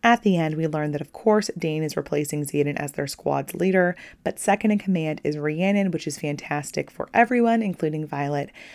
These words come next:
but I just don't know how she's going to avoid Dane.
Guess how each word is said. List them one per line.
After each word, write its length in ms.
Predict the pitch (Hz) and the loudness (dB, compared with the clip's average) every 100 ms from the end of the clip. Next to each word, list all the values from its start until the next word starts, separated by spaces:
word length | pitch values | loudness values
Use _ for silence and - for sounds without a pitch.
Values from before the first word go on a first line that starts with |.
| - | -4
but 140 | 165 | -2
I 140 | - 160 | 0 -2
just 160 | 165 | 0
don't 120 | 165 151 | 0 0
know 140 | 143 | -2
how 220 | 139 143 | -4 -6
she's 200 | 135 147 | -4 -6
going 260 | - 135 139 | -4 -6 -6
to 140 | - | -6
avoid 440 | 156 - - 69 - 156 | -6 -4 -2 -2 -4 -10
Dane. 540 | 147 - - - - | -8 -8 -12 -14 -14